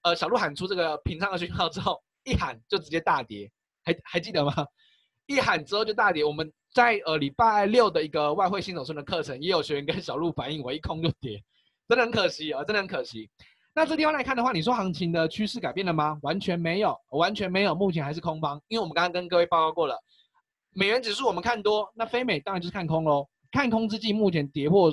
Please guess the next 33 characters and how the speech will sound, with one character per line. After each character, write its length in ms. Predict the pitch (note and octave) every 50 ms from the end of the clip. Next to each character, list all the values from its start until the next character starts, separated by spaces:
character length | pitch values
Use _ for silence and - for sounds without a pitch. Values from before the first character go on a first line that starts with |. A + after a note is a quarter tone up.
| - _ _
这 80 | F#3
个 100 | E3+ E3+ E3 E3+ _ _ _ _ _
周 160 | - G3+ G#3
线 200 | G#3 A#3+ A3 G3
关 120 | G3+ F#3+
键 140 | F#3+ F#3+ F3+
价、 160 | F3+ F#3+ D#3+
日 140 | - F3+ F#3
线 120 | F3 F#3 F3+
关 140 | F3 F3
键 80 | F3 F3
价， 100 | E3+ D#3
这 80 | D3 F3
全 200 | - - C3+ C3+
破。 220 | C#3+ F3 D3+ - - _ - - _ _
基 120 | - C4+
本 120 | C4+ A3+ G3
上， 280 | F3 B3 A3+ E3+ - _ _ _ _ _ _ _
目 180 | _ C4+ D4 C#4
前 140 | - G#3+ F#3
的 60 | E3+
防 180 | - F3 G3
守 80 | G#3 F3
价 160 | E3+ F#3 F3
位 80 | F3 F3
在 80 | F3+
哪 140 | E3 C#3 C3+
里？ 180 | D3+ C#3+ A2 - _ _ _ _ _ _ _ _ _ _ _ _ _
一 300 | G#3 A3 A3+ A3 A3 A3
一 100 | A3 _ _ _ _
八 240 | - F#3+ F#3 F#3+ F#3+ - _
六 240 | - E3+ E3 - - _
七， 320 | - - - F3+ F#3 F3